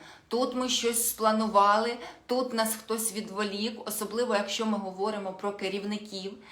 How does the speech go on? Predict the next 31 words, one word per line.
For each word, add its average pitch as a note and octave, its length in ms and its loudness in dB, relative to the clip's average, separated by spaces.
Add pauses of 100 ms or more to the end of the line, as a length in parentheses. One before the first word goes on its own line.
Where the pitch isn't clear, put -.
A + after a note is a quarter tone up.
(520)
Е, G#3+ 280 4
то B3 220 4
часто B3 460 4
так G#3+ 260 2
буває, G#3+ 420 6
що G3 260 -2
той A3 240 0
прибіг A3 460 -4
з A3 60 -4
якоюсь G#3 440 2
своєю G3+ 500 2
проблемою, G3 800 2
той G#3+ 160 2
відволік A3 720 -2
ще F#3+ 300 0
з - 80 -8
якоюсь G3+ 380 0
проблемою, G3 760 2
там G#3 240 6
трапився G#3+ 540 4
якийсь G#3+ 400 -6
форс-мажор. G#3 720 -2 (640)
І A#3+ 100 -4
керівнику, B3+ 1120 -2
е, G3+ 440 -4
потрібно A#3 600 2 (240)
тушити B3 580 2
оці G3+ 600 0 (100)
пожежі, A3+ 680 4
які G3+ 320 0
виникають G3+ 680 4